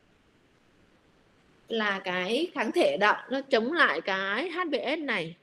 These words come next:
Cái trên là cái kháng nguyên nữa. Bây giờ mình có cái anti đó. Thì nếu như nó có dương tính thì nó sẽ là miễn nhiễm với H P V. Nhưng mà tùy theo cái, à, cái, cái, cái nồng độ của nó nữa. Cái anti H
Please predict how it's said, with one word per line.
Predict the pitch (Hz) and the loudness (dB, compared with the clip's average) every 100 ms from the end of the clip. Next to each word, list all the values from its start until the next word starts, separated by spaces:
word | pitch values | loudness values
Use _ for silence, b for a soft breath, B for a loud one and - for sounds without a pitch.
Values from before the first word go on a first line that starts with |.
| _ _ _ | _ _ _
Cái | 247 | -8
trên | 247 254 233 | 2 4 4
là | 202 | -2
cái | 226 | -6
kháng | 240 220 | -6 -6
nguyên | 269 277 254 | -6 -4 -4
nữa. | 240 240 - _ | -6 -10 -14 _
Bây | 214 | -6
giờ | 220 | -6
mình | 202 190 | -6 -8
có | 190 | -8
cái | - | -6
anti | - 240 247 240 226 | -8 -6 -2 -2 -2
đó. | 240 - _ _ _ _ _ _ | -8 -12 _ _ _ _ _ _
Thì | - 226 | -2 0
nếu | 208 220 262 | 4 6 6
như | 302 294 | 2 0
nó | 269 233 214 247 - | 2 4 6 4 2
có | 311 208 | -4 -4
dương | 240 247 240 | -4 -6 -6
tính | 254 202 294 | -6 -6 -6
thì | 285 | -8
nó | 185 175 | -8 -8
sẽ | - 123 151 269 | -10 -10 -8 -6
là | 208 180 202 247 - | -6 -6 -8 -10 -12
miễn | 233 196 269 277 | -6 -6 -6 -8
nhiễm | 226 - | -8 -6
với | 240 | -6
H | 277 269 | -4 -4
P | 226 220 | -6 -2
V. | 220 214 208 | -4 -4 -8
Nhưng | 233 | -6
mà | 240 | -4
tùy | 214 233 226 202 | -2 2 4 4
theo | 269 240 233 | 2 0 -2
cái, | 226 202 175 190 277 | -2 -4 -4 -6 -6
à, | 320 277 240 269 _ _ _ _ | -4 -4 -4 -8 _ _ _ _
cái, | 247 | -6
cái, | - 254 | -4 -2
cái | 247 247 262 277 262 | -2 0 0 0 0
nồng | 247 226 202 | 0 0 2
độ | 196 139 | 2 2
của | - | -4
nó | 160 170 | -10 -8
nữa. | 226 - 294 _ _ _ _ _ _ _ _ - | -6 -8 -10 _ _ _ _ _ _ _ _ -4
Cái | - | 0
anti | 269 262 | 0 2
H | 277 | 2